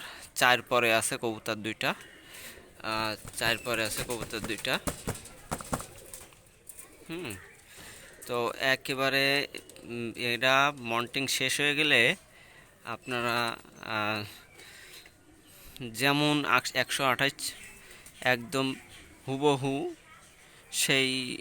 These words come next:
কালার চলে আসবে। তো এই দুইটা কবুতর আমি দাম চাচ্ছি only, আহ, only দশ হাজার টাকা। প্রাইসটা একটু বেশি হলেও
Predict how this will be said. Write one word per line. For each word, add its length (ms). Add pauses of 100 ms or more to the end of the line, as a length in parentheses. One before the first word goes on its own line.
(160)
কালার 280
চলে 360
আসবে। 360 (1000)
তো 60
এই 100
দুইটা 280
কবুতর 400
আমি 180
দাম 240
চাচ্ছি 360
only, 440 (1300)
আহ, 640 (3500)
only 180
দশ 240
হাজার 280
টাকা। 300 (1600)
প্রাইসটা 340
একটু 180
বেশি 300
হলেও 520